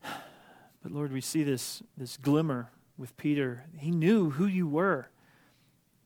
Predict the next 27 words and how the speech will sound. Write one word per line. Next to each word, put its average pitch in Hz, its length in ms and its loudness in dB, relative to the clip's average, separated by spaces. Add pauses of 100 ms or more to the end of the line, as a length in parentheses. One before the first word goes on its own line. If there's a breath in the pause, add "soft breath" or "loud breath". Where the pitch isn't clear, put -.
He 165 80 -8
may 170 100 -4
not 180 200 -2
have 165 180 0
all 165 80 4
the 165 80 0
details 147 420 0
figured 120 300 -8
out, 135 180 -16
but 147 160 -16
he 165 260 -4
made 165 340 -4
that 156 180 -4
proclamation. 139 840 -8 (2250 soft breath)
Lord, 151 140 0
I 139 60 4
pray 156 200 2
that 139 160 -2
you 139 60 -2
would 117 80 -4
help 139 260 0
us 127 220 -2
to 131 160 -6
know 127 400 0
you, 113 520 -8 (840 soft breath)
to - 100 -6
truly 185 840 0